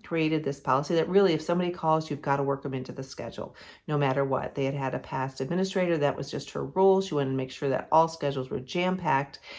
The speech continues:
and that's what mattered the most. Well, your values may not relate to that. And,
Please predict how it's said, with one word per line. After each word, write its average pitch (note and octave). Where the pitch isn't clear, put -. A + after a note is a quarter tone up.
and D#3
that's D3+
what C#3+
mattered C3
the -
most. -
Well, F#3
your F#3+
values F#3
may D3+
not C#3+
relate D3
to -
that. -
And, D#3